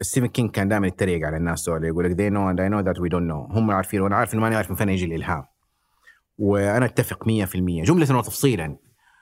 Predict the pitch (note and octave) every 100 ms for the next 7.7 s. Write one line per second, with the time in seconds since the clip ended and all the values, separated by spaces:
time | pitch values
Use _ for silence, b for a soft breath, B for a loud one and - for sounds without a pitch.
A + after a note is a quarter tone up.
0 | b - A#2 A2+ B2+ E3 C#3+ C3 - D#3
1 | C3 A2+ G#2+ G#2 A#2 C#3 A#2+ F#2 F#2+ G2
2 | A2+ G2+ F#2 F#2 A2 G#2+ - - E3 -
3 | _ _ _ _ _ _ _ _ _ _
4 | - F#3 - D#3 C3+ G#2 A#2+ E2+ D2 C2+
5 | - - _ - A2+ E2+ C#2 - G2+ G2
6 | G2 A2+ G#2+ B2 B2 A#2 A#2+ G#2+ G#2 A#2+
7 | G2 F2+ F#2 A2 A2 - -